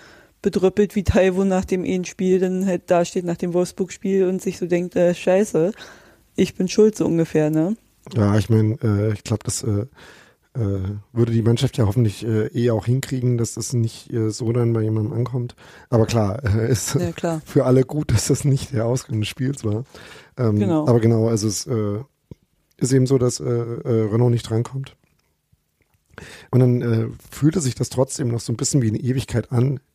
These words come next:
Speaker 2: die es natürlich nicht war, äh, in der dann, ähm, eben, äh, Baumgartel darauf reagieren muss, dass er da jetzt irgendwie noch, äh, den Ball spielen muss. Und dann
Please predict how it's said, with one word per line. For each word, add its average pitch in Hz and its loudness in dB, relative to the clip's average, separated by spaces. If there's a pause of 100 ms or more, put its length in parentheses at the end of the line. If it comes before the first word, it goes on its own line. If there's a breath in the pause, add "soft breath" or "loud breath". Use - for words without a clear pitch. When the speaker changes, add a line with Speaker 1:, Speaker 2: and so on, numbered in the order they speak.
Speaker 2:
die 117 -4
es 110 -2
natürlich 110 0
nicht 104 2
war, 117 0 (480 loud breath)
äh, 120 4
in 127 2
der 117 4
dann, 117 4
ähm, 110 0 (360)
eben, 110 0
äh, 107 0
Baumgartel 117 0
darauf 110 -2
reagieren 123 4
muss, 110 2
dass 117 -2
er 110 0
da 107 0
jetzt 110 -2
irgendwie 113 0
noch, 104 -2
äh, 110 -4
den 110 -2
Ball 110 -2
spielen 117 -2
muss. 117 -6 (540 loud breath)
Und 123 4
dann 113 4